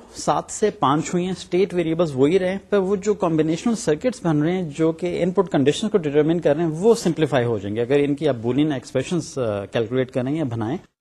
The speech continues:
تو آپ کو اندازہ ہوگا، آپ کو نظر آئے گا کہ وہ جو ان پٹ کنڈیشنز ہیں وہ سمپلیفائی ہو گئے۔ So اسٹیٹ ریڈکشن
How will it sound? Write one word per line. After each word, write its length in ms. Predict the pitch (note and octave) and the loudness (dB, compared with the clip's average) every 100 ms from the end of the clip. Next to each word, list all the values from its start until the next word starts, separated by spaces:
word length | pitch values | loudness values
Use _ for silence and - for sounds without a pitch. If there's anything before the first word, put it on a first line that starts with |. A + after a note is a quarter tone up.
| _ | _
تو 80 | E3 | 2
آپ 240 | C#3 - | 2 0
کو 100 | - | 2
اندازہ 300 | C3+ A#2 B2 | 4 4 2
ہوگا، 280 | D#3+ C#3+ C#3+ | 4 2 0
آپ 120 | E3+ | -4
کو 60 | C#3+ | -2
نظر 240 | A2+ D#3 | 0 2
آئے 160 | C#3+ A#2+ | 0 0
گا 100 | F#3+ | -4
کہ 300 | - G3 F3 D#3 | -6 -4 -4 -6
وہ 240 | D#3 D#3 D#3 | -4 -4 -2
جو 100 | D#3+ | -2
ان 180 | C3 C#3 | 0 -2
پٹ 200 | F#3 - | -2 -2
کنڈیشنز 460 | C#3+ C#3+ E3 E3+ | 0 0 0 -4
ہیں 80 | F3+ | -2
وہ 160 | D#3+ E3+ | 0 0
سمپلیفائی 480 | E3 C3+ C3 A2 F#2 | 0 0 0 -2 -4
ہو 140 | F#2+ | -8
گئے۔ 100 | G2 - _ _ - - | -12 -16 _ _ -12 -4
So 60 | F#3 | -4
اسٹیٹ 500 | - - B3+ C4 A#3+ | -4 -6 -4 -4 -4
ریڈکشن 500 | F#3+ F#3 - G#3 | -2 -2 -2 -4